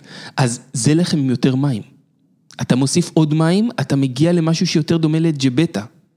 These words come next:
כזה ב-, ב-, במרקם שלו. אתה תשים יותר קמח, אתה תעשה, נגיד, אה, לא יודע מה, שתיים לאחד קמח למים במקום חמש לשלוש, שזה כאילו קצת יותר, יהיה לך לחם יותר דחוס. מהלחמים האלה, אתה מכיר את הלחמים הקצת מבאסים שהם, אה,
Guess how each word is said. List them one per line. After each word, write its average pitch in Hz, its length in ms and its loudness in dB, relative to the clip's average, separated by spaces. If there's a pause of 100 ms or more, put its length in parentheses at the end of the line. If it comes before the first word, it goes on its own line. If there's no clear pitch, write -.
(140)
כזה 110 220 -4
ב-, 113 100 -2
ב-, 107 320 -2
במרקם 110 360 -2
שלו. 104 200 -4 (320)
אתה 139 120 -4
תשים 123 300 0
יותר 139 220 0
קמח, 170 420 0
אתה - 100 -4
תעשה, - 340 -2 (320)
נגיד, 127 340 -2
אה, 113 220 0 (360)
לא - 60 -2
יודע 123 120 0
מה, 107 140 -2
שתיים - 920 -4
לאחד 147 360 0
קמח 110 300 -2
למים 107 240 -2
במקום 107 280 -4
חמש 107 320 -4
לשלוש, 107 440 -6
שזה - 180 -8
כאילו - 200 -10
קצת - 220 -6
יותר, 143 320 0 (300)
יהיה 139 100 2
לך 135 200 -2
לחם 135 200 0
יותר 139 200 0
דחוס. 127 600 -2 (280)
מהלחמים 123 400 0
האלה, 127 100 0
אתה 117 140 -4
מכיר 110 280 -2
את 135 80 -4
הלחמים 127 340 -2
הקצת 123 460 -4
מבאסים 120 640 -2
שהם, 117 300 -2
אה, 107 200 -4